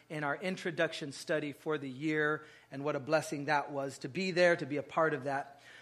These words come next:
Number one, these keys to raising godly children: develop a passionate relationship with God. So you will notice how enlightening that before God commands parents to diligently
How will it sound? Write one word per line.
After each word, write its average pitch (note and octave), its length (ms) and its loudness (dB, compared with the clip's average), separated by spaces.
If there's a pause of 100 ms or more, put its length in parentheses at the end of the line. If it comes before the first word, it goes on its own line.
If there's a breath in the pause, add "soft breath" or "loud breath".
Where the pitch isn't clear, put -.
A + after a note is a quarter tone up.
(140)
Number A3+ 400 8
one, E3 580 6 (340)
these D#3 280 -4
keys A#3+ 480 2
to G3 100 0
raising F#3 340 4
godly F#3 320 4
children: F#3 380 -4
develop E3+ 480 0
a D#3 60 -8
passionate A3 760 -4 (300 loud breath)
relationship E3 760 4
with E3 200 -4
God. B2+ 360 -2 (2250 soft breath)
So - 140 2
you G3 140 6
will B3 100 8
notice A#3 420 8
how G3+ 160 4
enlightening F#3+ 480 6
that F3 160 6
before F3+ 280 4
God G3 440 8
commands F#3+ 420 4
parents G#3+ 500 2
to E3+ 120 -4
diligently F#3 880 4